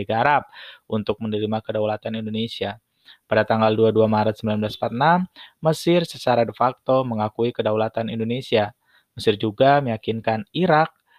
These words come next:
Kerajaan Arab, dan Suriah untuk mendukung kemerdekaan Indonesia.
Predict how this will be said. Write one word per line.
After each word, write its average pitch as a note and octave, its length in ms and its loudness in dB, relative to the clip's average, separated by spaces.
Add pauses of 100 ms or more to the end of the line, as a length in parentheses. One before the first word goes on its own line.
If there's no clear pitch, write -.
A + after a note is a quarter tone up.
(160)
Kerajaan A#2+ 320 0
Arab, C#3+ 480 -2
dan A#2+ 160 0
Suriah B2 640 -2
untuk E3 400 -2
mendukung C3 400 -4
kemerdekaan A2+ 400 -6
Indonesia. A2 640 -4